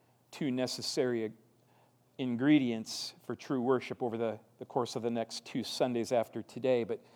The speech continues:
but for right now, let, we'll just take a dip, uh, and consider briefly what it means to worship, first of all, in truth. Worshiping the Father in truth. What does that mean? And, and really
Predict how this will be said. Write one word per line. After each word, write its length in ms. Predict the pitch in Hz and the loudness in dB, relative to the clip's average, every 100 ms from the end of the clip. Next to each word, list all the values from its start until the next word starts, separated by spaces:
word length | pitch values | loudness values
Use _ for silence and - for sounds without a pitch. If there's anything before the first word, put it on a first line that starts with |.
| - - | -18 -14
but 100 | - | 0
for 120 | 185 | 6
right 180 | 214 185 | 6 6
now, 180 | 160 139 | 6 6
let, 160 | 147 | 4
we'll 120 | 147 151 | 0 -2
just 220 | 175 - _ _ _ _ - - | -4 -6 _ _ _ _ -20 -2
take 160 | 151 | 0
a 40 | 123 | 2
dip, 360 | 120 - - - | -2 -2 -8 -4
uh, 340 | 123 117 107 117 | 0 2 0 -2
and 300 | 120 117 113 | -6 -4 -6
consider 680 | - 131 120 - 135 123 113 - - | -6 -6 -2 2 4 4 0 -8 -16
briefly 800 | 131 131 160 165 - 113 101 98 - _ _ _ _ _ _ _ | -2 4 4 4 -2 -6 -6 -8 -14 _ _ _ _ _ _ _
what 160 | - 139 | 0 2
it 160 | 175 | 2
means 460 | 151 139 127 127 120 | 0 0 0 0 -4
to 120 | - | -2
worship, 420 | 127 127 - 135 - | 0 0 0 -6 2
first 320 | 233 233 - | 4 4 0
of 100 | 127 | 2
all, 380 | 110 113 175 - - - - | 2 2 -2 -12 -20 -18 -6
in 220 | 160 151 | -2 -2
truth. 600 | - 233 135 - - - - _ _ _ _ _ _ _ _ _ _ | 0 2 2 0 -18 -20 -20 _ _ _ _ _ _ _ _ _ _
Worshiping 520 | - 143 - 170 185 | -6 -6 -4 -2 0
the 80 | 180 | -2
Father 640 | 180 - 147 143 139 139 - - _ _ _ - | -2 6 8 8 6 -2 -6 -18 _ _ _ -6
in 140 | 135 | -6
truth. 340 | 120 131 92 - | -4 -4 -4 -4
What 100 | 160 | 0
does 100 | 165 | 4
that 220 | 170 143 | 4 2
mean? 340 | 139 120 95 92 - _ _ - - - - | -4 -6 -8 -14 -20 _ _ -20 -20 -10 -2
And, 240 | 175 170 - | 0 -2 -4
and 120 | 170 | -2
really 260 | 220 311 | 2 2